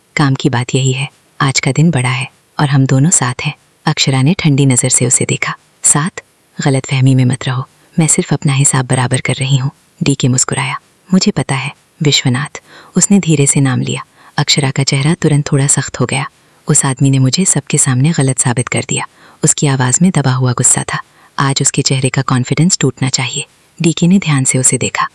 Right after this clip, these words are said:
"तुम अब भी उसे बहुत feel करती हो ना?" अक्षरा तुरंत उसकी तरफ मुड़ी। "Shut up, मैं उससे नफरत करती हूँ।"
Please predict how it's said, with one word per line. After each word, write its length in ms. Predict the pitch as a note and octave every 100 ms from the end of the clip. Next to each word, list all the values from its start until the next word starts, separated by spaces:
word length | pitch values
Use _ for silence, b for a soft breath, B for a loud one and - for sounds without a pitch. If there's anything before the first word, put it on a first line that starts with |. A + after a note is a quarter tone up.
| _ _ -
"तुम 180 | G#3 E3+
अब 80 | C#3+
भी 100 | F#3
उसे 200 | F3+ G3+
बहुत 260 | D#3+ C#3 -
feel 200 | - B2+
करती 320 | A#2+ - C3
हो 120 | B2+
ना?" 140 | B2+ - _ _ -
अक्षरा 360 | - C#3+ D#3
तुरंत 340 | - C3+ B2 C3
उसकी 200 | - -
तरफ 280 | A#2 -
मुड़ी। 200 | A2+ D3 - _ _
"Shut 260 | - - -
up, 180 | C3 - _ b b
मैं 100 | D3
उससे 240 | B2+ - C3
नफरत 340 | - - A#2+
करती 300 | - A#2 -
हूँ।" 140 | B2+